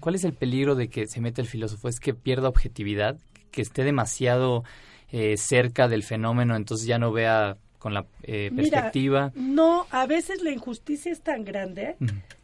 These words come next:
Speaker 2: que una cuestión inmediata de justicia es que vayas y hagas las cosas. Pierde,
Speaker 1: Ujú.
Speaker 2: la, la pobreza y la injusticia radical radicaliza necesariamente,
Speaker 1: Mm.
Speaker 2: porque ante la inclemencia y estas cosas,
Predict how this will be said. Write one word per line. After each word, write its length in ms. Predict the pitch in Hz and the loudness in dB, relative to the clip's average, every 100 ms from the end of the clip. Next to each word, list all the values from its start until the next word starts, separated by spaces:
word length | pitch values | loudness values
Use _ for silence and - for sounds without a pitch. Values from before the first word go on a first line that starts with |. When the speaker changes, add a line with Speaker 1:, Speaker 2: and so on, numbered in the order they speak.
| _ - | _ 0
Speaker 2:
que 520 | 226 220 220 220 - | 4 6 4 2 0
una 280 | 262 285 320 | -2 0 0
cuestión 520 | 294 240 - 247 247 | 0 -4 -2 -4 -2
inmediata 580 | 269 262 202 220 220 254 | -4 -6 -2 -2 -2 -6
de 80 | 233 | -6
justicia 500 | 226 202 220 208 277 | -8 -8 -8 -4 -6
es 100 | - | -4
que 300 | 226 202 - | -2 -2 -6
vayas 540 | 175 226 233 254 277 233 | -6 -2 -2 -2 -4 -4
y 80 | |
hagas 280 | 202 214 240 | -4 -4 -6
las 200 | 220 208 | -6 -8
cosas. 400 | - 233 214 170 | -10 -10 -10 -12
Pierde, 360 | - 127 120 - | 0 4 4 2
Speaker 1:
Ujú. 100 | 214 | -4
Speaker 2:
la, 160 | 262 - | -4 -4
la 540 | 262 262 254 247 247 247 - - - - - | -2 2 2 2 0 -4 -14 -20 -20 -20 4
pobreza 520 | 262 262 330 339 403 | 4 6 2 0 -4
y 20 | |
la 80 | 311 | -6
injusticia 560 | 226 220 208 254 226 285 | -6 -8 -8 -10 -8 -6
radical 760 | 269 196 175 - 185 196 349 392 | -4 -6 -6 -10 -8 -6 -8 -8
radicaliza 720 | 208 180 196 202 196 214 240 | -8 -8 -6 -6 -6 -8 -8
necesariamente, 840 | 214 175 180 202 185 185 185 165 127 | -8 -10 -12 -12 -10 -10 -10 0 0
Speaker 1:
Mm. 140 | 110 - | 0 -4
Speaker 2:
porque 240 | 196 - | -8 -8
ante 200 | 196 214 | -6 -6
la 100 | 202 | -4
inclemencia 840 | 214 220 220 240 254 247 277 240 - | -6 -4 -4 -4 -8 -6 -4 -4 -6
y 180 | 185 208 | -6 -6
estas 360 | 208 233 220 | -6 -10 -10
cosas, 440 | 240 185 214 233 | -10 -10 -8 -8